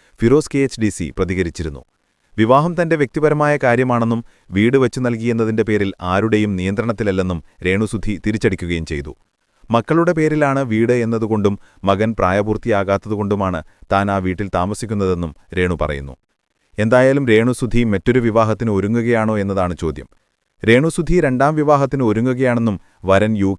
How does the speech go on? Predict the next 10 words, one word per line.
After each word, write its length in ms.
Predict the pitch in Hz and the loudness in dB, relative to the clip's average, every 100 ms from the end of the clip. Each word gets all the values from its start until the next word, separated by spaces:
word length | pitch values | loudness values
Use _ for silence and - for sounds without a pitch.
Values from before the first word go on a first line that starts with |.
| 127 | 0
കെയിൽ 160 | 135 135 | 0 2
നിന്നാണ് 320 | 127 123 123 | 0 0 0
എന്നുമടക്കം 560 | 113 113 113 104 113 107 | 0 0 0 -2 -2 -2
സോഷ്യൽ 340 | 104 101 117 | -2 0 -2
മീഡിയയിൽ 320 | 107 101 95 | -2 0 0
പ്രചാരണം 500 | 95 90 90 87 92 | -2 -2 0 0 0
നടക്കുന്നുണ്ട്. 540 | 87 80 - 78 71 65 - _ _ _ - | -4 -4 -6 -8 -8 -12 -18 _ _ _ -4
എന്നാൽ 260 | 98 101 101 | 0 2 0
ഇത് 140 | 104 | 0
തള്ളിക്കളഞ്ഞ് 540 | 98 95 104 98 95 | 0 0 0 0 0